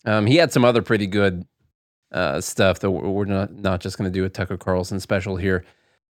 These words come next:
This is worrying to me, and I haven't heard this one enough.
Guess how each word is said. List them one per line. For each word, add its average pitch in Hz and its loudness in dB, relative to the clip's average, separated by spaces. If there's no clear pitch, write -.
This 247 4
is 202 4
worrying 147 6
to 110 0
me, 95 2
and 113 2
I 110 4
haven't 170 4
heard 139 2
this 131 0
one 120 4
enough. 98 0